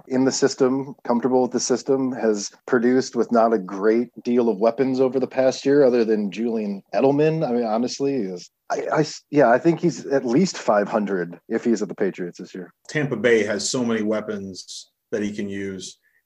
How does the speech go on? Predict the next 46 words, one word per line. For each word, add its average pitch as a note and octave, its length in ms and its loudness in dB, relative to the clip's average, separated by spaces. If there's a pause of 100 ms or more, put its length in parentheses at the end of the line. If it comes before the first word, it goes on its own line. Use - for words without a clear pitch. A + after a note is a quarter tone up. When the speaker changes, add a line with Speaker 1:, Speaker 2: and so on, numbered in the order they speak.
Speaker 2:
And B2+ 120 -2
I C3 80 0
think C#3+ 200 -8
the B2+ 80 -4
biggest D3+ 340 2
thing A2+ 140 -4
is G#2 100 -8
just - 160 -6
a A2+ 60 -2
better A#2 340 -2
offensive A2+ 480 -2
line. C#3 340 -10 (140)
You B2+ 80 -10
know, A2 80 -8
they G2+ 100 -10
kept - 440 -6
the B2 100 0
Packers B2 460 0
off A#2 320 -4
of A2+ 120 -12
him G#2+ 480 -6 (380)
all A#2 240 4
day A#2+ 160 6
long. G#2+ 420 -2
He F#2 80 -10
was G#2 120 -10
almost B2+ 460 -2
never A2 280 -2
pressured. G#2 680 -8
And G#2 160 -12
I G#2 60 -6
think C3 280 -2 (140)
he's B2+ 180 -4
got A#2+ 220 2
the A#2 80 0
arm C3 200 4
strength D#3 360 2
and D3+ 80 4
he's A#2+ 120 2
got B2 200 2
the B2+ 100 2
ability A#2+ 460 4
to C3 280 2
play C3 280 0
great B2 300 2
when B2 440 -2